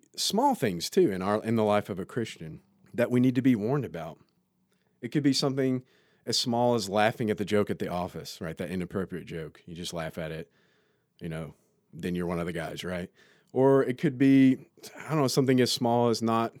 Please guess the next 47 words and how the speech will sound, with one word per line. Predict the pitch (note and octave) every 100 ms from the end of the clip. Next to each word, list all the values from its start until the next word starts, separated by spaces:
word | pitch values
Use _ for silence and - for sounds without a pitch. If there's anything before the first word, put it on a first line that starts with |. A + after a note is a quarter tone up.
| _ _ _ _ -
not, | A2+ A2 -
not | A#2 G2
fast | B2 A#2+ -
forwarding | A#2 A#2 A#2 A2 G#2+
through | A2+
certain | G2 A#2 G2+
scenes | G#2 - G2+ G#2
of | F2
that | G2 G#2+
Netflix | A2 - E2+
show, | - F2+ D2
right? | D#2+ F#2 G#2+ A2 _ _ _ _
Or | B2
not | C3 A#2+
watching | B2 A#2+ A#2+
it |
all | A2 G#2
together. | F#2+ F2 E2+
I |
don't | A2+ A2
wanna | A2+
beat | F#2 G2 -
you | F2
up, | G#2+
but, | A#2+ G2+
like, | G#2+ G#2+ - _ _ _
just | - F#3 - -
little | F#3 G3
stuff | D#3+ - G#2 F#2+
in | B2+
our | C3 C3+
lives, | C#3 B2+ -
guys. | F2 F#2+ A2 - _ _
Little | A2 B2+ D#3 D#3+
tiny | D#3+ C#3+ C3
stuff | A#2+ - F#2+ F#2 - _ _ _ _ _
shows | - C3 B2 A2+
us | G2+ -
that | G2
compromise | - - A#2 A2 F#2 F2+ F2+
is | -
always | - F2 F#2
a | F#2
slippery | - F#2 E2+ E2+
slope. | - - D#2+ D2
And | E2
that's | F#2+ G2 F2+ -